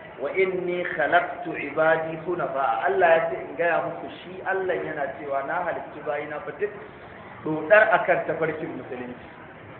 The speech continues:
Sun bauɗe wa shirka gaba ɗaya da san da aka halitti mutane ba mushriki. "Wa inna shaya-, wa innahum atatuhum shayatin." Amma fa shaytanu ne suka dinga kawo ziyara. "Fajtalatum an dinihim,"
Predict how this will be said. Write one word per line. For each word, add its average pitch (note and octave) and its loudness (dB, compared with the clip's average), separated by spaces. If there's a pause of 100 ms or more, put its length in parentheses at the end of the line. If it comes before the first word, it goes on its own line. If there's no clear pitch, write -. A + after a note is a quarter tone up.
(580)
Sun F3+ -8
bauɗe G#3 6
wa D3+ 0
shirka E3+ 0
gaba D3+ 4
ɗaya F3+ 0
da F3+ 6
san E3 -2
da D#3 -2
aka D#3 -2
halitti - -6
mutane C#3 -4
ba - 0
mushriki. - -6 (1160)
"Wa C3+ 0
inna G3 2 (160)
shaya-, D3+ 4
wa D#3+ 2
innahum F#3 0
atatuhum E3 0
shayatin." C3+ 0 (420)
Amma D3+ 4
fa G#3 2
shaytanu D#3+ 0
ne E3+ -4
suka - -6
dinga D#3+ -4
kawo D#3 2
ziyara. C#3 2 (560)
"Fajtalatum F3 6
an D3+ -8
dinihim," D3+ -10